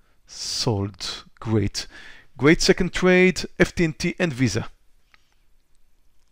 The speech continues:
Deck. I'm still short two thousand shares, and I would in fact like to add, look at this huge consolidation area here, right now.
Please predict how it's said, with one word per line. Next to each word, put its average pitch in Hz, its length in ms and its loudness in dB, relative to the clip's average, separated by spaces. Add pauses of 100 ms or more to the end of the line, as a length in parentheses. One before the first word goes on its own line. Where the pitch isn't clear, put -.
(3250)
Deck. 139 360 4 (920)
I'm 117 140 -4
still 208 280 -2
short 175 500 0
two 170 100 2
thousand 151 460 -2
shares, 120 600 0 (140)
and 120 220 -4 (100)
I 180 160 2
would 139 400 -4
in 107 140 -4
fact - 400 -4
like 151 200 0
to 123 140 0
add, 113 80 0
look - 140 -4
at 240 60 0
this - 340 -6 (240)
huge 285 340 -2
consolidation 147 640 0
area 131 220 0
here, 123 240 6 (100)
right 151 180 4
now. 113 200 2